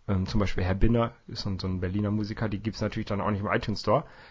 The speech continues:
Die lädt er dann aber hoch zu Apple und die kannst du dann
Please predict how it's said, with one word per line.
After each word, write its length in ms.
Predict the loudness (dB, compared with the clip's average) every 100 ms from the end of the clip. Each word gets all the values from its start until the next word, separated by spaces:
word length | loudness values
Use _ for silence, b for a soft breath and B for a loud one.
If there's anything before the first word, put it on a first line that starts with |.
| B -2
Die 80 | 2
lädt 240 | 4 4
er 120 | 6
dann 160 | 6 6
aber 240 | 6 8
hoch 180 | 8 8
zu 140 | 6 2
Apple 380 | 0 2 2 0 -12 _ _ _ -14 2
und 260 | 4 4 0
die 40 |
kannst 260 | 0 0 2
du 40 |
dann 340 | 0 2 -2